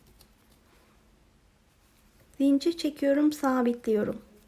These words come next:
Dört tane zincir çekiyorum. Bir aşağıdaki zincire sabitliyorum. Bir aşağıdaki zincire sabitliyorum.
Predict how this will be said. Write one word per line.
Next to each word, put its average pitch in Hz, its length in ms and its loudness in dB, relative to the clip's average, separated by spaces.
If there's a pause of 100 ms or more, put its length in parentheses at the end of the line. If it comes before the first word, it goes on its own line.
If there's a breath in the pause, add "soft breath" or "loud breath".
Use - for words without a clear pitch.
(720)
Dört 320 260 0
tane 233 300 2
zincir 214 300 -2
çekiyorum. 302 760 0
Bir 349 80 0
aşağıdaki 262 600 0
zincire 254 400 2
sabitliyorum. 240 840 -2 (1200 loud breath)
Bir 359 100 -2
aşağıdaki 254 640 0
zincire 240 400 2
sabitliyorum. 277 960 -2